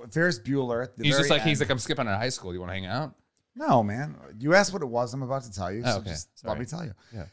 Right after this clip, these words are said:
Speaker 1: He's running home to try to beat his parents home, you know, and he runs past two chicks who are, what's funny is in the movie they're supposed to be sunbathing, but there's clearly shade over them. Always made me laugh when I rewatch it. And they're in bikinis, and he runs by them, and then they're, the camera just is still on them, and then he comes back going,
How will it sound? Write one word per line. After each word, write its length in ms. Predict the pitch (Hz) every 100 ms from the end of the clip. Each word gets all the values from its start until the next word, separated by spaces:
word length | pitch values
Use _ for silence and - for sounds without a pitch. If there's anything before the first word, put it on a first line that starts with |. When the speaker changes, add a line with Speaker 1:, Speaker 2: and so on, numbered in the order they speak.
| _
Speaker 1:
He's 300 | 135 139 113
running 300 | 127 156 165
home 400 | 117 131 120 123
to 80 | 113
try 140 | 123
to 60 | 117
beat 180 | 101 113
his 200 | 113 101 _ -
parents 260 | 98 95
home, 220 | - 92 92
you 80 | 92
know, 240 | 95 113 -
and 200 | 98 98
he 80 | 107
runs 280 | 104 117
past 240 | - 110 -
two 180 | - 107
chicks 320 | - 110 -
who 100 | 107
are, 320 | 98 95 87 - _ _ _ _
what's 200 | - 120
funny 220 | 143 180 160
is 100 | 110
in 60 |
the 60 | 135
movie 180 | 143 135
they're 80 |
supposed 180 | 104 135
to 60 | 123
be 40 |
sunbathing, 580 | 107 135 135 123 107 110
but 80 | 110
there's 140 | 107 -
clearly 320 | - 131 117
shade 340 | - 113 98
over 240 | 120 120 139
them. 180 | 143 139 _
Always 180 | - 117
made 120 | 120 110
me 80 |
laugh 280 | 92 95 98
when 80 | 113
I 40 |
rewatch 400 | 85 90 85 87
it. 160 | 98 - _ _
And 100 | 107
they're 60 | 110
in 60 | 117
bikinis, 440 | 117 180 139 107
and 80 | 104
he 80 | 110
runs 280 | 127 143 92
by 260 | 120 131
them, 220 | 110 101 98
and 160 | 101 107
then 200 | 107 95
they're, 220 | 104 - _ _ _ -
the 40 |
camera 240 | 113 123 101
just 160 | 95
is 60 | 90
still 160 | -
on 160 | 104 98
them, 160 | 107 95
and 80 |
then 60 | 95
he 60 | 95
comes 200 | 104 92
back 260 | 98 95
going, 140 | 95